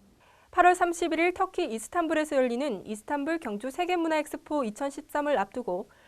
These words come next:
외국인 유학생들이 홍보 활동에 나섰습니다. 이스탄불 경주 세계문화 엑스포 이천십삼 해외 청년 홍보단은 이십육 일 경주 세계문화 엑스포 공원에서 발족식을 열었습니다.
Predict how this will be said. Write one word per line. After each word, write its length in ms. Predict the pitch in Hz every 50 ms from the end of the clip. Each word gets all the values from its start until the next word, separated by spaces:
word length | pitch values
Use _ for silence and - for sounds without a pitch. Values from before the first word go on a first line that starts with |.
| - _
외국인 400 | - 226 233 262 285 285 294 277
유학생들이 640 | 233 226 240 262 262 - 277 254 247 226 226 277 320
홍보 320 | 330 - 370 359 349 349 330
활동에 380 | 320 320 311 - 285 277 262
나섰습니다. 680 | 214 196 190 - 208 - - 185 160 - 160 156 - - _ _ _ _ _ _ _ _ _ _ _ _ _ _ _ _ _ _ - - - -
이스탄불 560 | 214 214 208 - - 269 262 262 294 294 285
경주 260 | 285 226 208 214 262
세계문화 560 | 269 - 320 311 311 302 285 277 277 269 269
엑스포 500 | 269 262 - - 269 - - - 269 269 247
이천십삼 840 | 214 208 208 - 240 233 240 233 - 240 - - - - 254 277 285
해외 300 | - 320 302 294 294 294
청년 280 | - 294 269 262 262
홍보단은 640 | 262 269 233 233 220 220 208 185 180 214 233 175 156 - - - - - - -
이십육 440 | - 202 202 - 240 233 233 220 -
일 200 | 175 165 190 220
경주 340 | - 214 190 196 196 247 247
세계문화 520 | 254 302 294 277 285 269 254 262 254 240
엑스포 420 | 233 233 - - - - 247 226 226
공원에서 580 | - 202 202 202 190 180 180 - 240 214 175
발족식을 640 | - 214 - 190 - - 226 233 - - 208 254 262
열었습니다. 680 | 226 208 196 202 202 - 196 170 151 147 147 127 - -